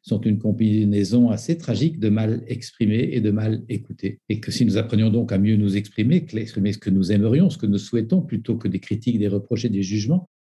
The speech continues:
et si nous apprenions à bien écouter l'autre, même si l'autre s'exprime en termes de jugement et de critique, mais de pouvoir écouter ce que l'autre vit derrière ce qu'il dit, eh bien, nous aurions l'occasion d'éviter beaucoup de conflits, beaucoup de tensions, beaucoup de situations de, de mal-être.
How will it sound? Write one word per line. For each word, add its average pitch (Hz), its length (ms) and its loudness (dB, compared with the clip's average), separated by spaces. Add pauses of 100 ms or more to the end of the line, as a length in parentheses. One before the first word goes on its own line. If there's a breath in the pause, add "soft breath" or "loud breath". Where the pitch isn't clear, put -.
(140)
et 120 120 2
si 117 220 0
nous 110 100 2
apprenions 110 340 0
à 107 60 2
bien 131 220 4
écouter 160 340 2
l'autre, 185 320 2
même 156 220 4
si - 160 -4
l'autre 139 220 2
s'exprime 127 340 -4
en 117 80 0
termes 113 220 -2
de 110 100 2
jugement 117 340 0
et 117 100 2
de 107 100 0
critique, 120 440 -4
mais 110 100 0
de 101 100 0
pouvoir 104 200 -4
écouter 113 380 -2
ce - 80 -4
que - 100 -8
l'autre 107 260 2
vit 151 380 2
derrière 107 320 -2
ce - 100 -16
qu'il 95 440 -2
dit, 180 240 4 (560 loud breath)
eh 107 60 0
bien, 110 300 0
nous 101 380 0
aurions 104 400 -2
l'occasion 98 380 -2
d'éviter 101 420 -2
beaucoup 135 480 -2
de 101 120 0
conflits, 120 520 -4
beaucoup 107 260 -4
de 98 80 -2
tensions, 110 460 -2
beaucoup 101 300 -2
de 95 100 0
situations - 600 -4
de, 98 280 0
de 95 140 -2
mal-être. 107 520 0